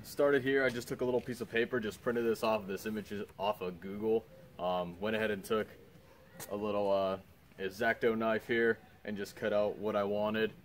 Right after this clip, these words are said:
and, um, gonna go ahead and continue this a little bit more maybe, and then, uh, go ahead and paint up my rifle and, uh, some of my magazines,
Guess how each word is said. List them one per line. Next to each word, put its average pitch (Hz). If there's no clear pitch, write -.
and, 95
um, 95
gonna 120
go 123
ahead 123
and 113
continue 120
this 123
a 120
little 120
bit 113
more 123
maybe, 127
and 104
then, 101
uh, 95
go 104
ahead 110
and 101
paint 104
up 107
my 104
rifle 107
and, 98
uh, 90
some 101
of 101
my 98
magazines, 98